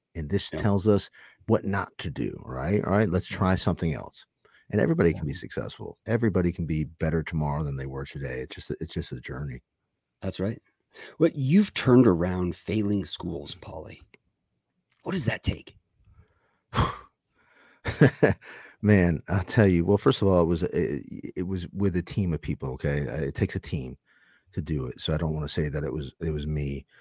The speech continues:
Speaker 1: Um, it, it, and it was the science, you know, it's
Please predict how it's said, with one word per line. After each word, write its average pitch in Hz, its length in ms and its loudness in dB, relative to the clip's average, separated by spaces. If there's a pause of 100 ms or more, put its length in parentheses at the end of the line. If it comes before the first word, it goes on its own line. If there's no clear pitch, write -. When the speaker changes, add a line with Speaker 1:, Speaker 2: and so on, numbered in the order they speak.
(220)
Speaker 1:
Um, 78 680 -4 (140)
it, 90 360 -8
it, 101 80 -2
and 95 280 2
it 90 60 2
was 92 160 2
the - 80 -4
science, - 580 0
you 78 100 -6
know, 69 80 -4
it's 78 160 -8